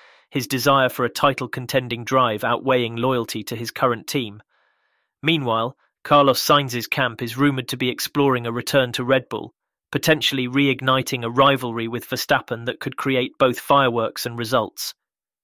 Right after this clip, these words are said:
Liam Lawson and Sergio Perez are still in the running, but a surprise Verstappen departure would leave Red Bull scrambling.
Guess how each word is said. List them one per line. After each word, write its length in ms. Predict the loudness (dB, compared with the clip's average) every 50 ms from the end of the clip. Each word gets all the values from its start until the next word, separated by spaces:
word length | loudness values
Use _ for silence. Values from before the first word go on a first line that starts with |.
| _ _ _ _ 2
Liam 300 | 4 4 4 4 2 2
Lawson 400 | 2 2 2 0 -2 -4 -6 -6
and 140 | -8 -6
Sergio 520 | -4 0 2 4 4 2 2 0 -2 -2 0
Perez 440 | 2 2 4 4 2 0 -2 -6 -6
are 40 |
still 300 | -6 -6 -2 0 0 0
in 80 | 0 -2
the 100 | -4 0
running, 380 | 2 2 2 2 0 -6 -12 -16 _ _ _ _ _ _
but 120 | -4 -4 -4
a 40 | -2
surprise 540 | -4 -4 -2 2 4 4 6 4 2 0
Verstappen 500 | -4 -6 -6 0 0 0 0 0 -4 -6
departure 540 | -6 -8 -2 2 2 2 2 2 -2 -4 -4
would 160 | -4 -4 -4
leave 300 | -2 -2 -2 -2 -2 0
Red 200 | 2 2 2 0
Bull 200 | -2 -6 -8 -4
scrambling. 600 | -6 -4 0 2 2 2 2 -2 -8 -10 -10 -14